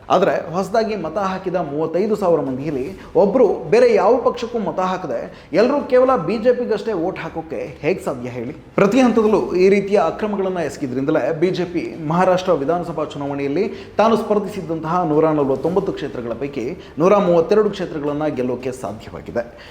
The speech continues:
ಇದೇ ಕಾರಣಕ್ಕೆ ಶೇಕಡ ಎಂಬತ್ತೊಂಬತ್ತರಷ್ಟು ವೋಟ್ ಶೇರ್ ಬಿ ಜೆ ಪಿಯ ಪಾಲಾಗಿದೆ. ಆದ್ರೆ ಹಿಂದೆಂದೂ ಬಿ ಜೆ ಪಿ ಇಷ್ಟು ಪ್ರಮಾಣದ ಮತಗಳನ್ನ ಪಡೆದಿರಲಿಲ್ಲ ಅನ್ನೋದು ವಾಸ್ತವ.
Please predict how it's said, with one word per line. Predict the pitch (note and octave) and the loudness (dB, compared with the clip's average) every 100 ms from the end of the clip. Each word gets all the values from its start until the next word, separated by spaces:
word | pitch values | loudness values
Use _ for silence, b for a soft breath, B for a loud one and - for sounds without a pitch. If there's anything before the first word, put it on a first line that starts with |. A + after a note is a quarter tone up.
| - | -2
ಇದೇ | D3+ F#3+ | 2 4
ಕಾರಣಕ್ಕೆ | F#3+ F#3 G3 E3 E3+ | 4 2 0 -2 -2
ಶೇಕಡ | E3+ F#3+ F3+ | -2 -2 2
ಎಂಬತ್ತೊಂಬತ್ತರಷ್ಟು | F3 D3+ F3+ G#3+ G#3+ F#3+ F#3 F#3 E3 - | 2 2 0 -2 -2 -2 -2 -4 -6 -4
ವೋಟ್ | F3 A#2+ D#3 E3 | -4 -2 -4 -4
ಶೇರ್ | D#3 C3+ C3 D#3 C#3+ | -4 -4 -4 -6 0
ಬಿ | E3 | 0
ಜೆ | D3 | 0
ಪಿಯ | D3 G2 F2 | -6 -8 -12
ಪಾಲಾಗಿದೆ. | - E2 F2 F2+ B2+ - | -10 -8 -8 -6 -6 0
ಆದ್ರೆ | F3+ G3+ D#3 G3+ | 2 4 2 0
ಹಿಂದೆಂದೂ | D#3 G3+ A3+ G3+ | -2 0 2 2
ಬಿ | C3+ - D#3 | 0 -4 -2
ಜೆ | G3 G#3 | 0 0
ಪಿ | G3+ | -2
ಇಷ್ಟು | G3+ F3 D#3+ F3+ | -6 -4 -4 -2
ಪ್ರಮಾಣದ | E3 E3 E3 | -2 0 0
ಮತಗಳನ್ನ | D#3+ D3+ C#3 C#3+ D3+ | -2 -4 -2 -2 0
ಪಡೆದಿರಲಿಲ್ಲ | D#3 C3+ D3+ D#3 C#3 C3+ A#2+ | 0 -2 -2 0 0 0 0
ಅನ್ನೋದು | A2+ C#3 G#2 G#2 - | -4 -4 -6 -6 -2
ವಾಸ್ತವ. | G#2+ - G#2 G2 | -2 -2 -6 -6